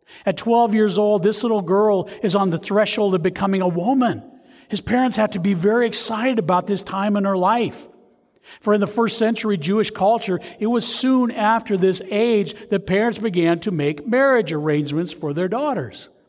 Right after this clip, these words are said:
They would not necessarily marry immediately, but the contracts between parents would be drawn up at this time.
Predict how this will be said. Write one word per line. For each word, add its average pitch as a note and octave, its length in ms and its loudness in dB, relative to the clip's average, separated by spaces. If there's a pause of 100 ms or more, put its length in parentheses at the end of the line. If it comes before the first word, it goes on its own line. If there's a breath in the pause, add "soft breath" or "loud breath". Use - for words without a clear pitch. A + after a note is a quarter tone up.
(640 soft breath)
They A3 100 4
would G3+ 140 4
not G3+ 180 2
necessarily F#3+ 800 0
marry C#3+ 560 0
immediately, A3 800 0 (140 loud breath)
but G3 140 -2
the G#3 80 0
contracts G3 720 0
between F3+ 380 -4
parents G#3 480 -2
would F3+ 160 -2
be E3+ 120 -2
drawn D#3 340 0
up E3 220 0
at F#3+ 100 -4
this D#3 220 -6
time. A3 480 -4